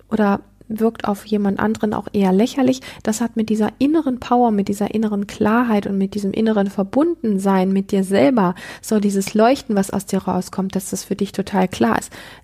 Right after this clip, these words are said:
überhaupt nichts zu tun. Das sind echt zwei völlig verschiedene Schuhe. Das ist mir wirklich wichtig, dass du das verstehst, sondern es geht darum, das zu trainieren und zwar auf allen Ebenen, also sowohl körperlich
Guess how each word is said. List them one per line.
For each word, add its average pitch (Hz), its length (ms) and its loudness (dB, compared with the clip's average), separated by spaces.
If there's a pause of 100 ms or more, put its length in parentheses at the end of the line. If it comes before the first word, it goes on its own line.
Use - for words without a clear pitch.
(120)
überhaupt 226 340 2
nichts - 240 -4
zu 190 120 -4
tun. 175 320 -4
Das 190 180 -4
sind 208 200 -2
echt - 200 -4
zwei 196 420 2
völlig 214 400 0
verschiedene 196 540 -2
Schuhe. 175 360 0 (1120)
Das 233 140 4
ist 226 220 0
mir 214 200 6
wirklich 220 400 0
wichtig, 247 380 2
dass 214 180 -2
du 208 100 -2
das 202 180 0
verstehst, 214 520 0
sondern 185 180 0
es 190 100 -6
geht - 160 -4
darum, 202 280 -2
das 202 160 -4
zu - 160 -6
trainieren 240 800 -2 (480)
und 208 140 -2
zwar - 320 -4
auf - 180 -6
allen 247 420 4
Ebenen, 214 640 2
also 190 240 -2
sowohl 196 400 -2
körperlich 277 720 0